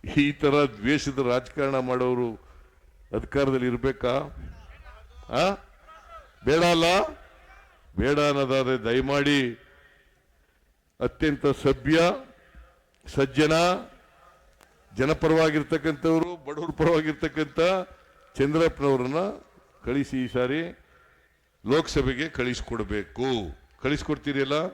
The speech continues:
ನೀವೆಲ್ಲರೂ ಕೂಡ ಮನೆ ಮನೆಗೆ ಹೋಗಿ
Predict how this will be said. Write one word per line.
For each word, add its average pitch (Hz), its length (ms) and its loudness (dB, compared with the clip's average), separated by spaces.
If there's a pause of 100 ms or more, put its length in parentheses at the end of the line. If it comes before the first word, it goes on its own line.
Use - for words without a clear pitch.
(480)
ನೀವೆಲ್ಲರೂ 156 500 4
ಕೂಡ 165 200 0
ಮನೆ 147 260 2
ಮನೆಗೆ 160 460 2
ಹೋಗಿ 196 360 4